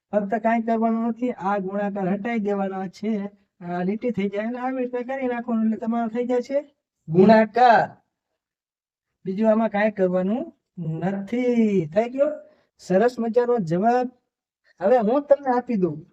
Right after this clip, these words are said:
ફટાફટ પેલા ભૂસી નાખું છું, તમને આપું છું સરસ મજાનો.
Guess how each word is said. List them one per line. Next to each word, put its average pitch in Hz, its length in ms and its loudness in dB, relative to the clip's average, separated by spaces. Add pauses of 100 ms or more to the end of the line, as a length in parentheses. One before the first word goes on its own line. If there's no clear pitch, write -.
(140)
ફટાફટ 254 500 -2
પેલા 254 220 0
ભૂસી 220 280 -2
નાખું 208 340 -2
છું, 208 180 0 (2750)
તમને 254 240 0
આપું 240 300 0
છું 220 120 -4
સરસ 208 260 -4
મજાનો. 185 360 -4